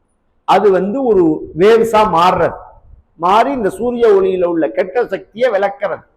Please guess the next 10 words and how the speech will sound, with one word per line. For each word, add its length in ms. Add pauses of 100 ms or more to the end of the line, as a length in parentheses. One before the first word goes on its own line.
(640)
இதுக்கு 160
தான் 240
சந்தியாவந்தனம்னு 640
பேரு. 360 (1600)
இதுக்கு 420
தர்ப்பணம்னு 760
பேரு, 420 (720)
ஜலரூபமான 1160
பூஜைன்னு 520
பேரு. 360